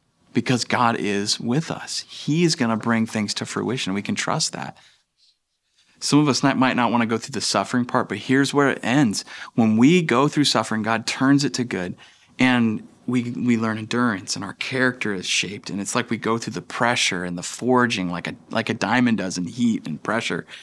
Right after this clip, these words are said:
And, and hope, when it's produced in us through, through that process, we have a, a vision of the future that God will bring to fruition. We can trust him. He's working with us.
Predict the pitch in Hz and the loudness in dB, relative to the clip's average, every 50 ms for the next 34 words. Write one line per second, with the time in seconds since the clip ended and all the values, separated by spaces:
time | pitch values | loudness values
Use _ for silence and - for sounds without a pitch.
0 | - - - - _ _ _ - 127 127 123 113 113 - - - 123 123 117 113 | -20 -20 -20 -20 _ _ _ 2 4 6 6 6 4 4 2 0 0 2 4 4
1 | 110 104 101 101 - - - - - - - - 156 175 180 156 131 - _ _ | 2 0 -2 -4 -8 -10 -8 -6 -6 -6 -4 0 2 2 4 2 2 -2 _ _
2 | _ _ _ _ _ _ _ _ _ _ _ - 123 123 123 117 117 - - - | _ _ _ _ _ _ _ _ _ _ _ 2 4 6 6 4 2 -2 -2 -2
3 | 123 113 113 117 120 117 - - 120 107 95 90 92 90 - - - - - - | 0 2 4 2 4 4 2 0 0 -2 -2 -2 -4 -4 -6 -6 -6 -6 -6 -8
4 | _ _ _ _ _ _ _ _ _ - - - 120 113 117 123 - - - 127 | _ _ _ _ _ _ _ _ _ -12 -4 -2 -2 -2 -2 -4 -10 -4 0 0
5 | 120 113 110 98 - - - - 113 110 123 123 120 - - 92 95 - - - | 2 2 2 2 0 -2 -2 0 2 2 2 2 0 -2 -4 -4 -4 -6 -8 -10
6 | - - - - - _ _ _ - 117 120 135 156 175 170 160 143 127 104 101 | -10 -20 -20 -20 -20 _ _ _ -2 4 6 6 6 6 4 2 2 2 0 0
7 | - - - - 113 117 117 123 127 139 139 143 139 135 120 120 107 - - - | -4 -8 -8 -8 -6 -6 2 4 4 4 6 6 4 4 4 2 -2 -4 -2 0
8 | 123 131 - - 117 117 110 95 - - - 117 127 139 147 151 160 151 127 120 | 0 0 0 -2 -2 -2 -2 -2 -4 -4 -4 -2 2 4 4 4 4 2 0 0
9 | 123 123 127 139 - - 104 104 107 113 113 - 120 117 - - 110 104 107 101 | 0 0 0 -2 -2 -4 -2 0 -2 -2 -2 -4 -6 -6 -6 -4 -2 -2 -2 -2
10 | - - 117 - 127 123 - - - 135 131 139 - - - - 101 95 107 104 | -2 -4 -2 2 2 2 2 2 0 0 0 2 0 -2 -2 -2 -6 -4 -4 -6
11 | - - 110 120 131 131 - 127 117 110 104 113 120 123 123 - - 95 90 - | -6 -2 0 0 0 0 2 0 0 0 0 0 -2 -2 -2 -2 -4 -4 -4 -4
12 | - | -8